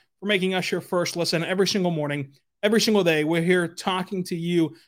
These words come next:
about Thunder basketball. Subscribe for free anywhere you get your podcasts from, including on YouTube. Uh, we did a show yesterday on the Jeremiah Robinson Earl trade you can go back and listen to. Uh, game overview for this game.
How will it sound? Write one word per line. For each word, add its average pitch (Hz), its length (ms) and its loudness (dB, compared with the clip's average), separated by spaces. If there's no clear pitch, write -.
about 170 500 0
Thunder 160 260 -2
basketball. 165 640 0
Subscribe 185 420 -2
for 165 100 -2
free 151 460 -4
anywhere 226 540 4
you 175 140 0
get - 40 -2
your 185 60 0
podcasts 160 440 2
from, 160 200 0
including 147 380 -4
on 135 80 -6
YouTube. 214 560 0
Uh, 151 80 2
we 147 100 2
did 160 140 6
a 143 80 0
show 165 200 0
yesterday 180 440 2
on 151 240 -4
the 143 360 2
Jeremiah 160 440 2
Robinson 147 360 0
Earl 214 180 2
trade 196 300 0
you 175 80 -2
can 180 80 -2
go 170 100 0
back 165 220 2
and 170 60 -4
listen 160 300 -4
to. 151 320 0
Uh, 147 260 -2
game 208 260 4
overview 208 400 2
for 190 120 0
this 180 180 0
game. 190 340 -2